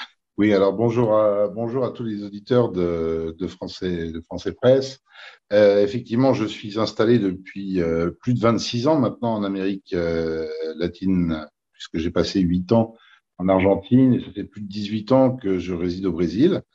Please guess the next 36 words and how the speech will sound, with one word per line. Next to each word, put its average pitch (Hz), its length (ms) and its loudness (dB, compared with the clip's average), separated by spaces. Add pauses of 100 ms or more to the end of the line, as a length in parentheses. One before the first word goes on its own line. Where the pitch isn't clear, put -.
(500)
Euh, 98 840 4
j'ai 90 260 -6
toujours 113 360 2
été 127 300 2
dans 101 200 -2
le, 90 680 -4
dans 90 80 -6
le 90 80 -4
domaine 104 260 0
associatif, 107 680 -2
que 95 100 -6
ce - 80 -6
soit 101 240 -4
en 98 120 0
Argentine, 95 720 0
euh, 85 260 2
au 85 140 0
Brésil. 90 320 2
Et 123 60 6
effectivement, 104 880 -2 (540)
euh, 101 340 4
je 101 140 2
suis 113 340 -2
actuellement, 107 720 2
euh, 90 240 2
conseiller 117 540 -2
des 110 140 0
Français 113 540 0
élus, 123 400 0 (540)
euh, 92 560 -2
et 104 360 2
président 110 540 0
de 104 100 -2
l'Union 123 320 0
des 107 100 -2
Français 113 440 -6